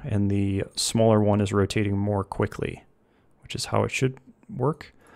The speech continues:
We can also animate this. So if you right click on Revolute one or two, doesn't really matter which one,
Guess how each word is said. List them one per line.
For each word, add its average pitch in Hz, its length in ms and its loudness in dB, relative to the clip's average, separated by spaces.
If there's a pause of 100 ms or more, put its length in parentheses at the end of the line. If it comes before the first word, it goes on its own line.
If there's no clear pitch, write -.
(280)
We - 60 -4
can 127 100 4
also 127 260 6
animate 139 460 4
this. 160 200 6
So - 400 0
if 107 160 0
you 113 180 2
right 104 260 4
click 123 380 0
on 110 440 4
Revolute 110 540 2
one 120 440 2 (1040)
or 123 140 2
two, 131 440 0
doesn't 110 260 -4
really 110 180 2
matter 110 200 4
which 110 240 0
one, 107 260 2